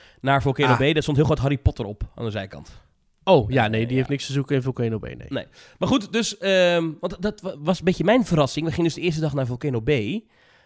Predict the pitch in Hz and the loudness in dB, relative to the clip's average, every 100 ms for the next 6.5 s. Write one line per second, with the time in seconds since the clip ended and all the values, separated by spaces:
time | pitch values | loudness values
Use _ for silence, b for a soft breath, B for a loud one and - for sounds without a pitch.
0 | _ - 135 120 120 117 113 - b b | _ -4 -2 -2 -2 -2 -6 -10 b b
1 | _ 143 247 196 202 247 - 127 180 - | _ -4 -4 4 4 4 2 0 0 -6
2 | - 156 202 220 185 220 190 170 202 165 | -12 -12 -2 0 4 4 4 2 4 4
3 | 156 165 165 147 117 185 143 151 151 139 | 4 2 2 2 2 0 2 4 4 2
4 | 131 117 - 117 110 107 120 127 175 147 | 0 0 -4 -4 -4 -4 -4 -2 -2 -2
5 | 113 110 120 117 143 131 123 127 143 160 | -4 -4 -2 2 2 2 0 2 4 6
6 | 143 147 127 160 185 | 4 4 4 4 2